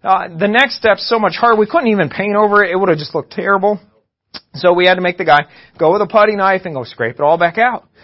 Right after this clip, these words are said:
And then we had to go and do it because we didn't trust him to do it no more. So then we had to go and do it. Uh, so, uh,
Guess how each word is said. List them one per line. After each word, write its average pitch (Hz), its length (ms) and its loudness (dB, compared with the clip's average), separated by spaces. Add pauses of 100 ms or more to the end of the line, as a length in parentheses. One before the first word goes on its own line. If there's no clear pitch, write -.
(160)
And 156 160 -4
then 202 180 0
we 202 120 -2
had 202 160 4
to 196 80 -4
go 165 240 0
and 156 160 -6
do 190 180 0
it 175 220 -2
because 175 320 -4
we 156 80 -8
didn't 135 160 -10
trust 175 260 -4
him 196 140 -4
to 165 80 -4
do 139 160 -4
it 123 40 -10
no 127 140 -8
more. 143 260 -2
So 156 260 -6 (220)
then 202 280 -2
we 254 120 -4
had 226 140 0
to 180 80 -8
go 131 180 -4
and 117 80 -8
do 107 180 -10
it. 92 120 -16 (300)
Uh, 156 200 -2
so, 208 380 0 (200)
uh, 196 180 -4